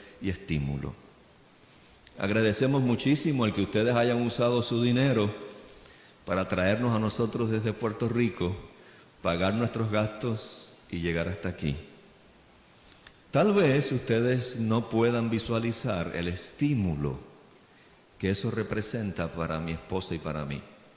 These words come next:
Quizás usted piensa que de alguna manera usted fue bendecido o estimulado, pero créame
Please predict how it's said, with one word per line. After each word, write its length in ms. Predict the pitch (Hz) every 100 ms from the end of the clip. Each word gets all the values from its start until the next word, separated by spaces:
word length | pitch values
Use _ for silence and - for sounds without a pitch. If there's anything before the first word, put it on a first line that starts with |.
| - - - - - -
Quizás 320 | 110 127 127
usted 240 | 127 131
piensa 480 | 107 123 131 127 110
que 640 | 110 101 98 - - - -
de 80 | 117
alguna 340 | 113 135 156
manera 420 | 151 147 165 151
usted 240 | 120 107 117
fue 200 | - 117
bendecido 580 | 110 101 95 113 107 95
o 60 |
estimulado, 840 | 95 98 87 85 78 78 80 80 - - - - - - - -
pero 220 | - 92 87
créame 680 | 113 147 143 92 82 85